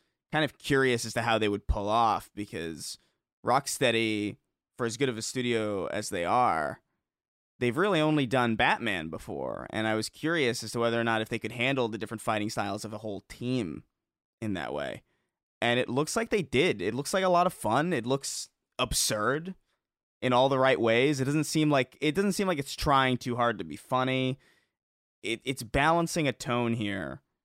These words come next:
that I'm really appreciating. And it just looks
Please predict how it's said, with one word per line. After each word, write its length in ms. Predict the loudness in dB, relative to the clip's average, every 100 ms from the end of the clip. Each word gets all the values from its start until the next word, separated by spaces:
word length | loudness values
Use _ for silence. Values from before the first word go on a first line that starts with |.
| _
that 140 | -2 0
I'm 420 | 2 2 0 -2
really 380 | 0 2 2 0
appreciating. 960 | -2 -4 -4 -4 -6 -6 -6 -8 -12 -16 _ _ _ _ _ _
And 580 | 0 2 4 4 2 0 -6
it 100 | -2
just 220 | -2 0
looks 440 | 0 0 -2 -6